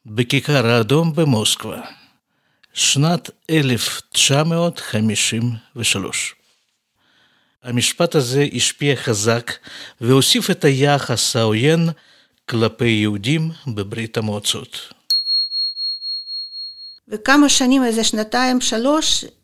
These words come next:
Speaker 2: חיפשה עבודה, שום כלום, בגלל שהיא יהודייה, בשום מקום לא,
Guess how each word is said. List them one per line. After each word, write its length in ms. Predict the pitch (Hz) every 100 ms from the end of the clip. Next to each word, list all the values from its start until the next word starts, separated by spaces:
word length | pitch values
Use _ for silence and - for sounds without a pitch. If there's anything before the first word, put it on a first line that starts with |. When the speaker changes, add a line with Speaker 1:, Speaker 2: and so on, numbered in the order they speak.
| _ _ _ -
Speaker 2:
חיפשה 440 | - 226 - 254
עבודה, 520 | 240 226 214 262 285 294 - _ _ _ _
שום 380 | - - 294 285
כלום, 440 | 285 247 277 277 269 - _ _
בגלל 420 | 202 214 214 262 302
שהיא 400 | - 240 233 214
יהודייה, 540 | 202 190 196 277 349 370 - _ _ _ _ _ _ -
בשום 600 | 220 240 - 330 339 311
מקום 400 | 294 302 320 294 - - _
לא, 320 | 233 247 247